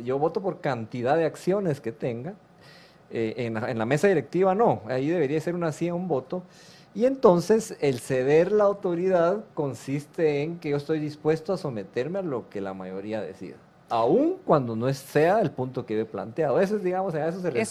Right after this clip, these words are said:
Speaker 1: resume la, la sesión de la autoridad.
Speaker 2: Y esto es lo, lo, lo más i-, fuerte para un, para un dueño, porque al final su voto es solo uno. No importa que sea yo el dueño, en la junta directiva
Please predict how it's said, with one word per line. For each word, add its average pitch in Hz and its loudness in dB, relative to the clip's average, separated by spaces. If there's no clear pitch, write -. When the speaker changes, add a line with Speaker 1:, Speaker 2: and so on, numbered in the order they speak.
Speaker 1:
resume 170 -6
la, 120 -4
la 123 0
sesión 147 -2
de 156 2
la 113 -2
autoridad. 98 -8
Speaker 2:
Y 220 0
esto 247 0
es 294 -4
lo, 220 4
lo, 190 -2
lo 190 -4
más 190 -4
i-, 208 -8
fuerte 208 2
para 175 4
un, 175 -2
para 175 0
un 185 2
dueño, 233 4
porque 190 2
al 170 0
final 190 2
su 202 -2
voto 196 0
es 240 0
solo 185 2
uno. 214 2
No 196 4
importa 247 8
que 190 0
sea 190 2
yo 190 4
el 180 2
dueño, 233 6
en 175 2
la 175 2
junta 202 4
directiva 262 6